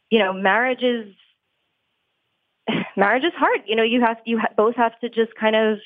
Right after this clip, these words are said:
if, if you're both committed and you're, you both wanna work on it, and we're, my husband and I, it turned out we're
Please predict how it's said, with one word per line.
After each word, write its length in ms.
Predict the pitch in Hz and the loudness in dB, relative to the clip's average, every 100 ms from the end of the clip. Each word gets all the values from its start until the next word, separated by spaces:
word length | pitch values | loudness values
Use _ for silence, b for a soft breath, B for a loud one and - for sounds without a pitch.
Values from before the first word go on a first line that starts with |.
| - - - _ _ _ _ _ _ _ _ _ _ _ - | -18 -20 -20 _ _ _ _ _ _ _ _ _ _ _ -2
if, 140 | 214 - | 0 0
if 140 | 220 | 0
you're 80 | 226 | 0
both 200 | 233 262 | 0 0
committed 320 | 302 262 254 | 0 2 2
and 140 | 247 214 | 0 -2
you're, 140 | 196 - | -4 -4
you 100 | 208 | -2
both 220 | 202 208 | 0 2
wanna 200 | 226 226 | 0 2
work 260 | 190 196 | 0 0
on 160 | 233 226 | 0 2
it, 240 | 240 226 | 0 -2
and 200 | 185 196 - - | -4 -12 -14 -6
we're, 160 | 220 220 - 240 | -2 -2 -4 -6
my 120 | 240 | -2
husband 260 | 247 269 285 | 0 0 0
and 60 | 254 | 0
I, 100 | 233 | 0
it 180 | 214 - | -2 -2
turned 220 | 226 226 | -2 2
out 200 | 214 202 | 0 2
we're 260 | 202 196 | 0 0